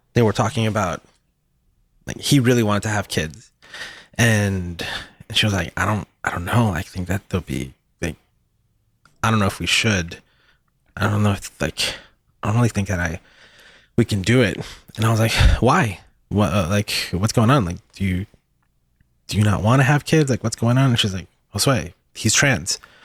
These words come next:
I was like, "Oh, oh," like, I didn't, I had no idea that this guy was trans. I've met him a whole bunch of times. I had no idea.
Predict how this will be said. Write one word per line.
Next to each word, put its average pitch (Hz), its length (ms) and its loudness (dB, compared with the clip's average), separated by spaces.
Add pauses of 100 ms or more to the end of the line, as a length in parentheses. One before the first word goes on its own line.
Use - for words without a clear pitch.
(440)
I - 60 2
was 110 100 4
like, 95 100 -4 (240)
"Oh, 107 400 2 (580)
oh," 160 180 6
like, 101 220 2
I 110 60 2
didn't, 117 260 0 (560)
I - 40 0
had 139 120 4
no 131 300 6
idea 110 480 0 (540)
that 110 120 0
this - 140 0
guy 104 140 2
was 101 140 0
trans. 101 420 0 (260)
I've 123 100 4
met 123 200 4
him 127 120 0
a 117 140 2
whole 120 100 4
bunch 110 200 -2
of 107 60 -6
times. 127 260 0
I 120 60 2
had 104 120 -2
no 107 140 0
idea. 98 380 0